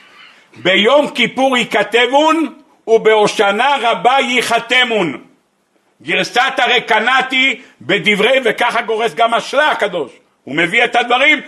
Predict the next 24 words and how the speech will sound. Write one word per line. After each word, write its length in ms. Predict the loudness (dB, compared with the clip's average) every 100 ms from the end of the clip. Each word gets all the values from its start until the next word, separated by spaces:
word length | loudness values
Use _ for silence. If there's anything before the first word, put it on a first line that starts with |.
| -6
הוא 120 | -2
אומר 140 | 0 0
שכך 400 | 0 0 0 0
יש 160 | -4
לומר. 300 | -4 -4 -4 -6 -18 _ _ _ _ _ _ _ _ _ _ _ _ _
רבותיי, 520 | -14 -10 -2 2 2 2 -12 _ _ _ _ -14
אנחנו 300 | -6 -4 0
נמצאים 480 | 0 2 2 2 2
עכשיו 340 | -2 0 0 2
תחת, 420 | 0 2 2 0 -4 _ _ _ -12
נמצאים, 640 | -6 -4 0 2 2 -2
מה 80 | -4
שנקרא 420 | -6 -6 0 2
בלשוננו, 640 | 2 0 0 0 0 -2 -6
בזמן 420 | -4 0 0 0
שמגישים 520 | -4 -4 -6 -6 -4
ערעור 280 | -2 0 0
עלינו. 240 | -4 -8 -18 _ _ _ -12
ערעור, 480 | -4 0 2 0 -4 -20 -10
אם 120 | -6
נחתמנו 440 | -6 -4 -2 0 -2
לטובה 300 | -2 -4 -2
או 140 | -2
לא. 180 | -2 -8